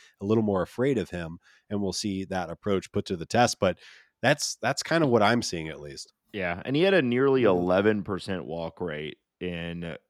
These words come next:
Speaker 2: uh, the minors last year. So,
Speaker 3: Yeah.
Speaker 2: yeah, I think you can feel more comfortable in that over, uh, you know, the, the twenty-eight at bats or, or whatever he's had in the mi-,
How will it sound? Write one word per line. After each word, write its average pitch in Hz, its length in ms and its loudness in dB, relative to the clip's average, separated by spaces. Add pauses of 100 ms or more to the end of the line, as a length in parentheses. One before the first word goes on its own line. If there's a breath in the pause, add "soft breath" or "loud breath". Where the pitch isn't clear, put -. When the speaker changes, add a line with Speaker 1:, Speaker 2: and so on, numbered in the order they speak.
Speaker 2:
uh, 73 360 -8 (380)
the 90 100 -4
minors 85 400 -6
last 76 460 -8
year. 71 280 -8
So, 82 460 -2 (680 soft breath)
Speaker 3:
Yeah. 117 180 -8
Speaker 2:
yeah, 95 340 0
I 110 80 -2
think 107 200 4
you 101 100 -2
can 90 440 -4 (420)
feel 101 180 4
more 87 180 0
comfortable 85 600 -4
in 85 100 -2
that 82 300 -4
over, 82 640 -8 (160)
uh, 55 260 -10
you 71 100 -12
know, 73 160 -12
the, 80 200 -12 (120)
the 85 140 -6
twenty-eight 85 480 -6
at 76 120 -8
bats 78 300 -6
or, 85 160 -6
or 85 180 -10
whatever 80 260 -8
he's 80 140 -12
had 78 200 -8
in 80 60 -12
the 82 80 -10
mi-, 73 180 -10